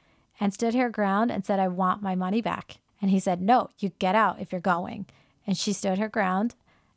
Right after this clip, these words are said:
And he went back to office and he came back with two hundred dollars cash and she left.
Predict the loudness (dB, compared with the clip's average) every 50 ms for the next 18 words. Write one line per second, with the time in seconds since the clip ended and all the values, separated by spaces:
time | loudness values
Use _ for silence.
0 | _ _ _ _ _ -4 -2 0 0 0 0 -2 -4 -4 -4 -4 -2 -2 -2 -2
1 | -2 -4 -4 -2 -2 -2 -2 -2 -6 -6 -4 -4 -4 -4 -4 -2 -2 -2 0 0
2 | 0 -2 -2 -6 -10 -6 -2 0 0 2 2 2 0 0 0 -2 -4 -6 -6 -6
3 | -4 -2 -2 -2 -2 -2 -4 -8 -10 -8 -6 -4 -4 -4 -4 -6 -4 -2 -2 -2
4 | -4 -6 -16 -20